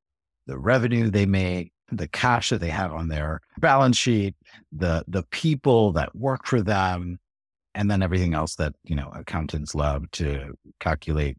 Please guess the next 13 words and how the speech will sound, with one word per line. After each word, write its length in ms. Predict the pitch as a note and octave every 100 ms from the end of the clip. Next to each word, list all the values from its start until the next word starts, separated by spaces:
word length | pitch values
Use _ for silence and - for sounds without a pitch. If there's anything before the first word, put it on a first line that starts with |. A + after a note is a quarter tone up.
| -
value. 580 | E2+ F2 D#2+ D2 E2+ F2+ _ _ -
And 840 | G2 F#2+ F#2 F#2 F2+ F#2 F#2 - - - _ _ -
I 120 | G2+
think 500 | - - C3+ C#3 -
that 300 | A2+ F#2+ F#2 -
we're 500 | G2 F#2 F#2+ F#2+ F#2
seeing 1080 | - - A2+ G#2+ F#2+ F2 E2+ E2 D#2+ E2 - _ _ -
the 600 | F2+ E2+ E2+ E2 D#2+ D#2+
results 520 | F2+ E2 F#2+ F#2+ E2+
of 160 | F#2+ D2+
a 80 | E2+
new 520 | E2+ F2+ F#2+ G2+ G#2
generation 960 | G2+ F#2+ F2 E2 F2 - D2+ - G2+